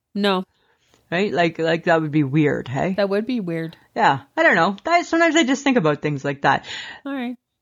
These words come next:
Speaker 2: Here's the other thing I've been thinking about lately. You ready for this?
Speaker 1: Uh.
Speaker 2: This is what I need from Tim Hortons. I need Tim Hortons to do better with their Timbits.
Speaker 1: Uh-oh.
Speaker 2: Uh, I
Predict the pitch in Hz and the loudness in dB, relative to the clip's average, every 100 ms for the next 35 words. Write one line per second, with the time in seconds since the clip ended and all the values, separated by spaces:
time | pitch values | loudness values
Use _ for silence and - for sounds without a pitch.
0 | _ - 294 247 262 254 240 170 156 135 | _ 0 4 6 4 4 4 4 2 0
1 | 170 156 143 - 143 - - 139 _ _ | 2 2 2 0 -2 -4 -4 -8 _ _
2 | _ - 180 196 202 208 254 - - - | _ -2 0 2 2 2 2 -2 -14 -14
3 | - 185 214 220 220 226 226 226 220 _ | -2 2 4 4 2 0 -4 -6 -10 _
4 | _ _ 262 277 320 254 233 226 196 180 | _ _ -2 2 2 4 6 6 4 2
5 | 175 151 - 165 151 - 165 143 170 - | 2 2 0 -2 0 0 0 0 -2 -4
6 | 139 135 - - _ _ _ _ _ _ | -10 -12 -18 -20 _ _ _ _ _ _
7 | _ _ _ - - 247 302 302 - 247 | _ _ _ -20 -10 -4 0 -2 2 2
8 | 170 175 151 156 - - 147 156 131 147 | 2 0 -2 -8 -10 -12 -8 -8 -2 0
9 | 143 139 139 127 - 139 139 - - - | 0 -4 -6 -8 -8 -10 -8 -12 -14 -18
10 | - - _ 208 - 165 156 - - - | -20 -20 _ -8 -4 -4 -6 -10 -20 -20
11 | - - 190 254 208 | -18 0 4 4 0